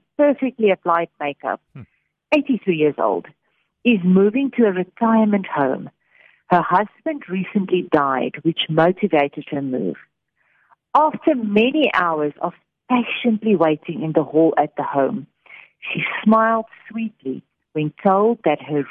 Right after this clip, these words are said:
Speaker 1: room was ready. As she moved her walker towards the elevator, she was given a detailed description of a small room, including the curtains hanging from a window.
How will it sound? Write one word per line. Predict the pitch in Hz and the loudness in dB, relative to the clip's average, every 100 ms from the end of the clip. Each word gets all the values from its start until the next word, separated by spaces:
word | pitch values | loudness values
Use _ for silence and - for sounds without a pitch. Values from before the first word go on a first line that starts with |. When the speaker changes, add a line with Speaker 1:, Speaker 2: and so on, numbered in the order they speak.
| 139 | 0
Speaker 1:
room | 160 165 170 | 2 2 0
was | 175 170 - | 0 -2 -6
ready. | 123 - - - _ _ _ _ _ _ _ _ _ _ - - - - _ 240 | -6 -6 -10 -14 _ _ _ _ _ _ _ _ _ _ -20 -20 -20 -20 _ 0
As | 254 - | 2 2
she | 285 | 4
moved | 220 190 196 175 151 - - | 6 6 6 6 2 -2 -2
her | 170 160 | 2 2
walker | 165 175 185 208 185 | 2 2 2 2 0
towards | 185 170 143 160 160 - | -2 -6 2 2 2 -2
the | - 165 | -2 0
elevator, | 151 131 - - - - - _ _ _ _ _ | 0 0 -2 -6 -10 -20 -20 _ _ _ _ _
she | - 208 | -2 2
was | 196 - - | 2 0 0
given | 214 247 - | 2 2 0
a | - _ - | -4 _ 0
detailed | 220 220 247 226 | 0 2 0 2
description | 226 - - - - 175 | 0 -2 -4 -2 -2 0
of | - 143 | 0 0
a | 147 - - - | -4 -6 -14 -2
small | 185 180 185 180 156 | 2 4 2 0 -4
room, | - 123 - - _ _ _ _ _ | -6 -6 -6 -12 _ _ _ _ _
including | 170 165 190 185 185 | -2 2 2 4 0
the | 156 - - | -2 -4 0
curtains | 220 214 - 135 127 | 0 0 -4 -8 -6
hanging | - 151 151 151 139 | -2 0 0 -2 -2
from | 147 147 | 0 2
a | 156 | 0
window. | 135 131 - - - | -2 -4 -2 -2 -4